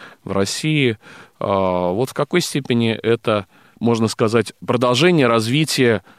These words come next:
тех методов, тех способов, которыми разжигалась вначале Первая мировая война. Но не все знают, что Соединенные Штаты очень активно в этом поучаствовали.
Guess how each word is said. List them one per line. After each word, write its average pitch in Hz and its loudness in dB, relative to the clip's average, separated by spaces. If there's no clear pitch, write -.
тех - 0
методов, 123 2
тех 104 -4
способов, 160 -4
которыми 113 0
разжигалась 95 -2
вначале 85 -10
Первая 165 -2
мировая 123 -2
война. 98 -2
Но 95 -4
не 117 0
все 110 -4
знают, 127 -2
что 78 -6
Соединенные 90 -4
Штаты 80 -6
очень 82 -8
активно 87 -4
в 80 -10
этом 80 -10
поучаствовали. 80 -6